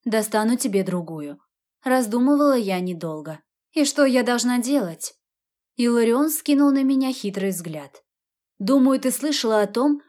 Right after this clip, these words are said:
что между нами страстный роман". "Про роман знаю, про страстный нет", покраснела я. "Вот и хорошо", хмыкнул Назгар. "Мы воспользуемся слухами".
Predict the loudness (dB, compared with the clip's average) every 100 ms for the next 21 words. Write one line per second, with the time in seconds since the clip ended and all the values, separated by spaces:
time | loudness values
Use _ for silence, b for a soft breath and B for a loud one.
0 | B -6 2 4 4 0 0 0 0 -2
1 | -4 -2 -2 -2 -2 -2 0 0 -2 -8
2 | _ _ _ _ _ _ 2 4 6 4
3 | 4 2 2 2 0 -6 -12 _ _ 0
4 | 0 -2 -2 -2 0 2 2 -2 -8 -14
5 | _ _ _ -6 -4 -4 -4 -4 -2 -4
6 | -6 -10 -12 _ _ _ _ _ -4 2
7 | 2 2 -2 -4 -4 -8 -12 -14 _ _
8 | _ _ -8 2 2 2 -2 -2 -2 -2
9 | -4 -6 -6 -10 _ _ _ 2 2 2
10 | 0 0 0 0 -2 -2 -2 -2 -2 -2
11 | -4 -4 -6 -6 -8